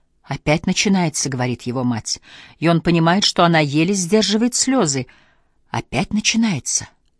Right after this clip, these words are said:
Они не перестанут, пока не выживут нас отсюда». «Шарлотта», — твердо говорит Сапурджи, — «об этом вопроса не встает. Мы покинем этот дом не прежде, чем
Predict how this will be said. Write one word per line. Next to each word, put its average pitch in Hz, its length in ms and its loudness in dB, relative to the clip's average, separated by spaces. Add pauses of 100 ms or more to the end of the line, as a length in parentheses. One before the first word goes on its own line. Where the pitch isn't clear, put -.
Они 127 280 0
не 175 100 2
перестанут, 208 680 0
пока 220 360 -2 (500)
не 185 220 4
выживут 139 480 0
нас 110 220 -4
отсюда». 107 520 -2 (520)
«Шарлотта», — 151 960 0 (120)
твердо 147 420 -2
говорит 147 460 -4
Сапурджи, — 131 840 -2 (600)
«об 151 220 2
этом 165 380 2
вопроса 170 920 0 (100)
не 165 180 0
встает. - 680 -4 (600)
Мы 381 120 -4
покинем 175 460 2
этот 139 260 -4
дом 170 220 4
не 156 100 2
прежде, 147 460 -2
чем 170 300 0